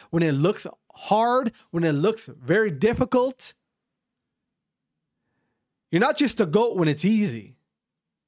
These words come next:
'Cause then, then you can't, you can't consider yourself the goat.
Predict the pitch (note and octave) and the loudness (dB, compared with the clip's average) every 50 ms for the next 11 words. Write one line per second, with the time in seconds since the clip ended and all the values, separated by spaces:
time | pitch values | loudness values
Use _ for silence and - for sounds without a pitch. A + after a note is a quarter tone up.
0 | _ _ _ _ _ _ _ _ _ _ _ _ _ - - D#3+ F#3 G#3 G#3 F3+ | _ _ _ _ _ _ _ _ _ _ _ _ _ -10 -8 -6 -6 -6 -4 -4
1 | F3+ G3 G#3+ G3+ - A3+ G#3 G#3 F3+ - G#3+ A3+ A3+ - G3 - - A#3 A3+ G3+ | -4 -4 -4 -6 -8 -10 -10 -12 -10 -10 -10 -10 -8 -10 -12 -10 -10 -10 -10 -8
2 | - A3 A3 - G3 E3+ G#3 C4+ C#4+ B3+ - - | -8 -10 -8 -8 -6 -4 -2 -2 -2 -2 -4 -8